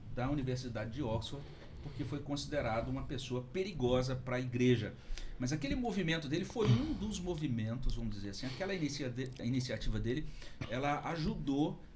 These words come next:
a despertar a população, porque aqueles pregadores iam e pregavam pro povo mais simples, e eles pregavam a palavra de Deus,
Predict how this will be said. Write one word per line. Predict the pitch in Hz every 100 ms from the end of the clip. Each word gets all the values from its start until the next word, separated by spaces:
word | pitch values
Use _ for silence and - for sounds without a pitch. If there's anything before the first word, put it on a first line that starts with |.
| -
a |
despertar | 123 - - 214 - - - 170 214
a |
população, | - 156 160 127 - - 175 131
porque | 131 123
aqueles | 127 131 131
pregadores | - 127 127 127 110 110
iam | 139 160 160 - -
e | 117
pregavam | 139 127 135 131
pro | 127 226
povo | - 151 170 160
mais | 135 117 104
simples, | - 123 151 160 170 - - - - -
e | 131
eles | 147
pregavam | - - 147 120 151 156
a | 143
palavra | 123 123 123 117
de | 110
Deus, | 110 113 156 -